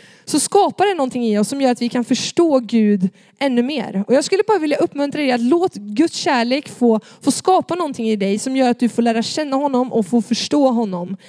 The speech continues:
Låt han få göra sitt verk i dig. Du vet, när vi förstår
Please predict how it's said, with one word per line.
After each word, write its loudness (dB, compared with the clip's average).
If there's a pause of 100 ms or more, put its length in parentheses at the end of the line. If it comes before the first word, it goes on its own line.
(300)
Låt 2
han -2
få -2
göra 2
sitt -6 (180)
verk 0
i 0
dig. 0
Du 0
vet, 2
när -2
vi 4
förstår 0